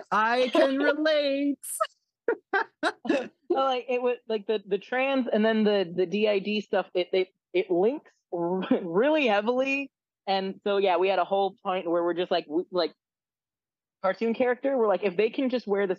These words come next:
Speaker 2: same thing, like, every day, then why can't we have, like, three or four versions of the same thing and we'll just do that?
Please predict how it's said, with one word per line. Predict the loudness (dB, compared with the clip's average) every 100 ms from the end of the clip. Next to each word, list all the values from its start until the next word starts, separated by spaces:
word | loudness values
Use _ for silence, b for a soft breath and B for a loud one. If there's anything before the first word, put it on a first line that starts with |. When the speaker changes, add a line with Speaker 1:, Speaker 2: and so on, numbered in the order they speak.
| -4
Speaker 2:
same | -2 -2
thing, | 0 0 0 -2 0
like, | 0 0 -2
every | 0 2
day, | 2 2
then | 2
why | 0
can't | 0 -2 0
we | 0
have, | -2 0
like, | -2 -2 _
three | -2 0
or | 0
four | 0 0 2
versions | 0 0 -2 -4
of | -4
the | -6 -2
same | -2 0
thing | 0 0
and | 0
we'll | -2
just | -4 -4
do | 0
that? | 2 0